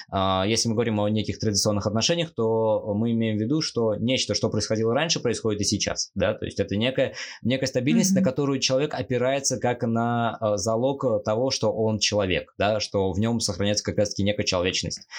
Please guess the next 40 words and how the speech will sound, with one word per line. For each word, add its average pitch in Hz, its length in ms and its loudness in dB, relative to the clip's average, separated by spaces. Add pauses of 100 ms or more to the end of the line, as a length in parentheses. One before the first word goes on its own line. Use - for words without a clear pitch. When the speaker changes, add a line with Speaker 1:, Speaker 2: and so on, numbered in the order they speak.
(200)
Speaker 1:
некая, 101 460 0
некая 107 240 0
мораль, 117 280 0
некая 104 240 0
этика, 135 400 0
и 113 160 0
это, 120 220 0
кстати, 117 320 0
к - 80 -12
вопросу 104 440 0
о 101 80 2
том, 151 260 0 (360)
эм, 107 380 0
э, 95 400 0
что 113 320 0
мораль — 123 360 0
это 110 200 0
неч-, 120 320 0
не 117 160 0
нечто 123 300 0
естественно 113 580 0
данное 95 420 0
человеку, 85 480 0
да, 104 180 2
это 104 480 0
то, 143 160 0
что 120 200 -2
было 117 300 0
когда-то 104 420 0
создано, 98 460 0
да, 117 180 0
это - 140 -2
некий 113 300 0
идол, 170 540 0 (240)
который 135 340 0
в - 20 -2
своё 123 180 0
время 143 300 0
разрушал 117 480 0
Ницше. - 400 -2